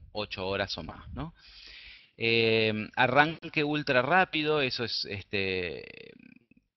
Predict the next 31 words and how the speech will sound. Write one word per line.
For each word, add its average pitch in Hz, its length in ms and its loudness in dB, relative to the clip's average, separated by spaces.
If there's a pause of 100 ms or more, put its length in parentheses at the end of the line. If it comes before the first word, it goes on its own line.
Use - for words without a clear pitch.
(240)
es, - 180 -6
es 117 220 -4
un 117 120 -2 (560)
súper 127 500 -2
interesante, 139 760 2
permite 120 540 0
que, 107 400 0
que 101 460 0 (100)
el 107 140 -4
sistema 131 580 -2
se 107 180 -2
reactive 113 840 0 (320)
desde 104 360 0
el 104 140 0
modo, 127 640 2
eh, 95 280 -6
de 104 80 2
hibernación, 107 1040 0
digamos, 104 340 -2 (300)
por 85 100 -8
ejemplo, 107 300 -6
con 95 100 -6
una 101 140 -6
interacción 98 480 -6
del 113 160 -2
clado, 143 340 4 (300)
en 117 200 -2
menos 139 220 2
de 131 80 -2
siete 120 300 -4
segundos. 95 480 -8